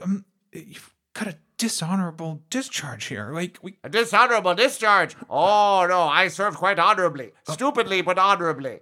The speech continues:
Speaker 1: But
Speaker 2: Did I smell bad? Quite often. Did I make poor decisions? Absolutely.
Speaker 1: It's
Speaker 2: Did I follow any directions? Very, very badly.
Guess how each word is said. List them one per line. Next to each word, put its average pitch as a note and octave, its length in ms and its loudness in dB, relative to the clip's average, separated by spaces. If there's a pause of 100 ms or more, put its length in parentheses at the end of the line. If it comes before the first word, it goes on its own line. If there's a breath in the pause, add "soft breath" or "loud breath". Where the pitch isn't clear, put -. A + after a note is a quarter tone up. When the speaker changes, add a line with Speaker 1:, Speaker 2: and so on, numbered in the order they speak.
Speaker 1:
But - 80 -12
Speaker 2:
Did F3 120 0
I G#3+ 120 4
smell B3+ 360 2
bad? C4+ 460 4 (100)
Quite A#3 220 4
often. D#3+ 480 2 (200 soft breath)
Did F3 80 -2
I A3 140 2
make B3 220 0
poor A#3+ 200 -2
decisions? A3 540 -4 (100)
Absolutely. F3 840 0
Speaker 1:
It's F3 120 -2
Speaker 2:
Did F3 80 0
I G3+ 140 2
follow B3+ 340 2
any B3+ 200 2
directions? A3 680 -2 (160)
Very, A3+ 340 2
very G3+ 240 4
badly. D3 380 -2